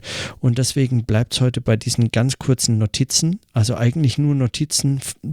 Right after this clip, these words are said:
zu Literatur. Heute hab ich nichts weiter zu notieren als, ähm, ein paar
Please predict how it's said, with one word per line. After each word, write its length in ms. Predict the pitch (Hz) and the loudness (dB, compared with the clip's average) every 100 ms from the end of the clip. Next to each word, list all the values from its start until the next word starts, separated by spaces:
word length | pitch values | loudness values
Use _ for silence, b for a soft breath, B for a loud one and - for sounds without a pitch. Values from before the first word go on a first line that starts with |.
| - | -6
zu 180 | - | -2
Literatur. 760 | 127 127 110 104 - 120 90 - B B B B B B - | 0 0 -2 -4 -2 0 0 -6 B B B B B B 0
Heute 180 | 131 | 0
hab 100 | 139 | 0
ich 320 | 131 113 - - _ _ | 0 0 -4 -14 _ _
nichts 380 | 139 139 - 120 | 0 0 -2 0
weiter 540 | 117 131 139 127 - - _ _ - | 0 0 0 0 -4 -12 _ _ -16
zu 180 | - - | -4 0
notieren 640 | 123 113 - 151 156 175 | 2 0 -2 -2 0 -2
als, 720 | - 127 123 131 135 - - 311 - | -2 0 0 0 -2 -2 -2 -4 -2
ähm, 540 | 117 120 117 117 120 - _ - B B B - _ | 0 0 -2 -6 -8 -14 _ -14 B B B -20 _
ein 260 | 113 117 113 | 0 0 0
paar 440 | 113 117 135 143 | 0 0 0 -2